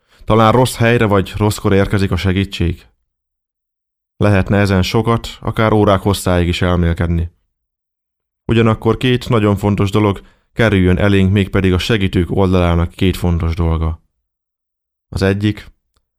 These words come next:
azt olvastuk, hogy név szerint ki voltak jelölve a férfiak, akik segítettek. Tehát készültek, fel voltak készülve, hogy segíteni kell. Nem tudták azt, hogy mikor, nem tudták azt, hogy kinek és hol,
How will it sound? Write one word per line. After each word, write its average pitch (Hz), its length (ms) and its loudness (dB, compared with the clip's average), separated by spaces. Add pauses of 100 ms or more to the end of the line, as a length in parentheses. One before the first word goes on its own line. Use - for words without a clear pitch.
(480)
azt 123 220 0
olvastuk, 117 440 2
hogy 101 220 0 (280)
név 117 260 2
szerint 107 340 2
ki 120 120 0
voltak 95 420 2
jelölve 98 400 2
a 85 80 0
férfiak, 85 800 -4
akik - 260 -6
segítettek. 90 720 -4 (1120)
Tehát 123 260 0
készültek, 90 720 -2 (260)
fel 127 240 2
voltak 110 320 2
készülve, 120 480 0
hogy 98 180 0
segíteni 90 640 -2
kell. 80 320 -2 (1300)
Nem 113 160 2
tudták 107 380 0
azt, 110 160 -2
hogy 92 120 0
mikor, 123 500 0 (600)
nem 98 140 0
tudták 98 320 0
azt, 98 140 -2
hogy 90 120 -4
kinek 107 320 0
és 92 200 0
hol, 110 460 0